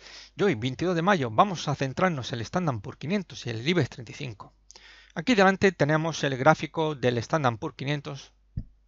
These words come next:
en un gráfico mensual y escala logarítmica. Vale, estupendo. Lo primero que nos damos cuenta en este gráfico lineal y mensual es que la tendencia primaria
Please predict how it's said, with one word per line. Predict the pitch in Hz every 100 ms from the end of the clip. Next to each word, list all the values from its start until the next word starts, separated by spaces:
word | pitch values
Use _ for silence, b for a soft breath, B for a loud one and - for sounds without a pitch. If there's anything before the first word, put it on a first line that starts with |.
| _ _
en | - 135
un | 143
gráfico | 131 147 - -
mensual | 120 180 233 190 - 135 165 175 - _ _ _ _ _ _ _ _ _ _ _ _ _ _ _
y | 139 185
escala | - 170 170 - -
logarítmica. | 127 120 120 120 - - - _ _ _ b b b b b -
Vale, | 190 117
estupendo. | - 147 165 95 - _
Lo | -
primero | - 123 220
que | 247
nos | 233
damos | 196 180
cuenta | - 156 139
en | 143
este | - 127
gráfico | 143 - - 123 117
lineal | 117 117 120 156 131 - -
y | 127
mensual | 117 - 160 135 - B B B B B B
es | - 180
que | - 175 - -
la | 120 123
tendencia | 123 127 233 - 214 -
primaria | - - 233 233 220 214 208 170 123 135